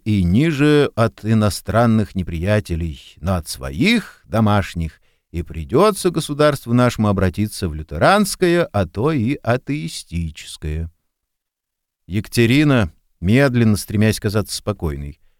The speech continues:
«Властолюбивый, бешеный враль».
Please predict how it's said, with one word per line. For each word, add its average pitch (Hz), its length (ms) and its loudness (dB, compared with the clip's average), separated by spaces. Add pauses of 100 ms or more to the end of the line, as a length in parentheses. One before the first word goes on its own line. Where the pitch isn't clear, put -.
(160)
«Властолюбивый, 127 1500 2
бешеный 113 680 2
враль». 85 440 0